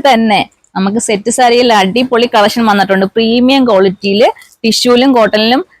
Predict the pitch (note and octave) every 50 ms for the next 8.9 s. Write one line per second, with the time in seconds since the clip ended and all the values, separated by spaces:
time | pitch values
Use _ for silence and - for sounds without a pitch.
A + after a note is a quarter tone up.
0 | _ - G3+ A3 G#3+ G#3 A3 B3 A#3+ A#3+ - B3 B3+ C4 C4 A3+ A#3+ A#3 B3+ B3+
1 | G3+ F3+ F3+ G3+ B3 B3+ B3+ B3+ B3 B3+ - G#3 G#3 A3 A#3 A#3 A3+ G#3+ G#3 G#3
2 | G3+ G3+ G#3 G#3+ A3 C#4 C#4+ B3 G#3+ G#3+ G#3 A#3 G#3+ G#3+ G#3+ G#3 A3+ A3 - G3+
3 | G#3 G#3 - A#3 A#3+ A3+ B3 A#3 A3 G#3+ G3+ - G#3+ G3 - E3+ E3 E3+ E3+ F3+
4 | F#3+ - - C#4 E4 G4+ - _ _ _ _ _ _ - A#3+ A3 G#3 - - C#4
5 | C4+ C4+ C4 B3+ C4 C4 B3+ B3+ B3+ C4 C4 B3 C4 C4+ C#4 C#4 C4 A#3+ B3 B3+
6 | C4 B3+ B3+ B3 B3+ C4 B3 B3+ B3 B3+ B3 A#3+ B3+ B3 C4+ B3 C#4 F4 C5 -
7 | _ _ _ _ _ _ _ _ _ _ _ - A#3+ A3+ F#3+ D#3 D3 F3+ - -
8 | _ _ _ _ _ _ _ _ _ _ _ - B3 A#3+ A#3+ C4 C4 C4+